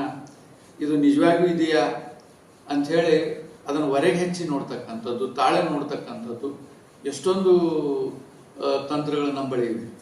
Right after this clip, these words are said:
ಫ್ಯಾಕ್ಟ್ ಚೆಕಿಂಗ್ ಅಂತೇನೆ ಕೆಲವು ಪೇಪರ್ಗಳಲ್ಲಿ ಫ್ಯಾಕ್ಟ್ ಚೆಕ್ ಅಂತ ಒಂದು ಕಾಲಮೇ ಮಾಡಿಬಿಟ್ಟಾರೆ. ಯಾಕಂದ್ರೆ ಇವತ್ತು ಬಹುತೇಕರು ಈ WhatsApp-ಗಳಿಂದ, WhatsApp-ಗಳಿಂದ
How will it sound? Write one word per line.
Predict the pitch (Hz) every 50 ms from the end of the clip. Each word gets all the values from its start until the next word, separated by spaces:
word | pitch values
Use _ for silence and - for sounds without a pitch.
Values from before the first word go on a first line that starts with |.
| - - -
ಫ್ಯಾಕ್ಟ್ | - 151 156 156 156
ಚೆಕಿಂಗ್ | - 165 165 165 165 165 160
ಅಂತೇನೆ | 151 139 151 151 151 143 147 - - - - - - -
ಕೆಲವು | 156 156 151 -
ಪೇಪರ್ಗಳಲ್ಲಿ | 160 156 156 170 165 160 160 160 156 156 151 143 - - - - - - - - - - - - -
ಫ್ಯಾಕ್ಟ್ | 165 165 160 160 - -
ಚೆಕ್ | 175 160 - 165
ಅಂತ | 160 151 -
ಒಂದು | - - - - -
ಕಾಲಮೇ | 127 123 151 160 170 170 165
ಮಾಡಿಬಿಟ್ಟಾರೆ. | 151 143 - 120 120 117 117 113 98 101 - - - - - - - - - - - - - - - - - - 135
ಯಾಕಂದ್ರೆ | - 151 160 165 156 151 143 - - - - - - - - - - - - - - - - - -
ಇವತ್ತು | 151 147 151 151 151 151 156 156 151 151 151 147 143 143 143 139 - - - -
ಬಹುತೇಕರು | 131 131 143 139 - 165 165 165 160 - - - - - - - - - - - - - -
ಈ | 143 139
WhatsApp-ಗಳಿಂದ, | 135 135 131 - - - 165 165 - 143 151 147 143 139 135 123 - - - - - - - - - -
WhatsApp-ಗಳಿಂದ | - 135 - - 165 165 165 160 156 156 151 151 156